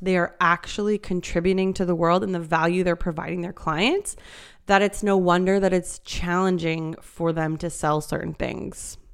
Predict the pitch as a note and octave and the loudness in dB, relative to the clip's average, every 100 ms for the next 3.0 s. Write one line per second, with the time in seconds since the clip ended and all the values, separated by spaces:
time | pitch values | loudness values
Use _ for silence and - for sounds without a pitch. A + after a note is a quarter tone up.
0 | - - F3 E3 E3+ E3+ E3 E3 A3+ - | -20 -4 0 2 0 -2 -2 -2 -2 6
1 | G3 F#3 - - - G#3 G#3+ G#3+ A3+ B3 | 6 6 0 -20 -12 -4 -2 -2 -4 -4
2 | B3 - - - F#3+ F#3 F#3+ G3+ G#3 - | -4 -6 -8 0 2 4 4 2 -2 -6